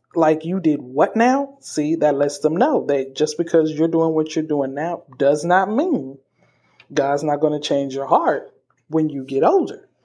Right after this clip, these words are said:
Again, I have four children. I have an oldest son that's in his early twenties.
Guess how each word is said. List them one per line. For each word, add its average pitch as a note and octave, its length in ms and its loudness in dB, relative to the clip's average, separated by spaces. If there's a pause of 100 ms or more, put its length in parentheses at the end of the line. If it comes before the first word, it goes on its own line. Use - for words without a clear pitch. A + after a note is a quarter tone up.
(1200)
Again, F3 600 0
I E3+ 240 2
have D3+ 480 -2 (920)
four E4 320 2
children. - 400 -4 (1040)
I C#3 140 -8
have D3+ 240 -2
an D3 100 -2
oldest E3 380 2
son E3 240 4
that's D#3+ 220 0
in D#3 140 -2
his D3+ 520 -6 (220)
early D#3+ 260 4
twenties. E3+ 640 -2